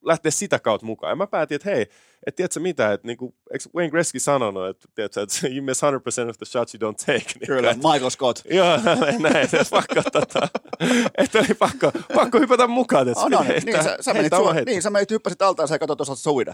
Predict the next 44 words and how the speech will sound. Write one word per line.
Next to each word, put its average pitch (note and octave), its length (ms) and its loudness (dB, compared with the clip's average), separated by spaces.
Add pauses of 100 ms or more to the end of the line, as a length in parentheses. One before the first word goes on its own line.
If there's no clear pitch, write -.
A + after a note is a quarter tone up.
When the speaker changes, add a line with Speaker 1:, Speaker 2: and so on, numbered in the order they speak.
(120)
Speaker 1:
Näin F#3+ 200 2
se F3 80 0
oli, B2 200 2
joo. C3 160 -2
Speaker 2:
Joo, A#3 100 -2
joo, B2 180 2 (100)
ja D#3+ 60 -4
ihan E3 180 -2
hyvältä E3 260 0
näyttää A#2+ 240 0
tällä G#2+ 200 -4
hetkellä. G#2+ 300 -12
Pää D3+ 160 2
pysyy C#3 200 -6
pinnalla C3+ 380 -4
ja, B2 140 -4 (540)
ja C3+ 100 2
Speaker 1:
Kyllä, G#3 180 -2
Speaker 2:
toki - 180 -6 (220)
Speaker 1:
kyllä. E3 160 2
Speaker 2:
sä E3 80 4
oot D#3 80 0
niin E3 140 2
pitkä, E3 280 0
sä C#3+ 80 2
oot D#3+ 120 4
satayhdeksänkymmentä D3+ 760 2
senttiä C#3 300 0
pitkä, D3 320 -2
niin A#2+ 60 -4
onks A#2+ 120 -6
altattakaan B2+ 440 -2
enää G#2+ 160 -2
niin, A2+ 180 -4 (120)
<laughs> C4+ 100 0
niin F#3+ 140 -2
Speaker 1:
Jala-, G3+ 240 4
Speaker 2:
syviä? E3+ 200 0
Speaker 1:
jalat F#3 220 2
on D#3+ 60 6
altaan D3+ 280 4
pohjalla, C3 400 2
se B2+ 120 4
helposti C#3+ 400 2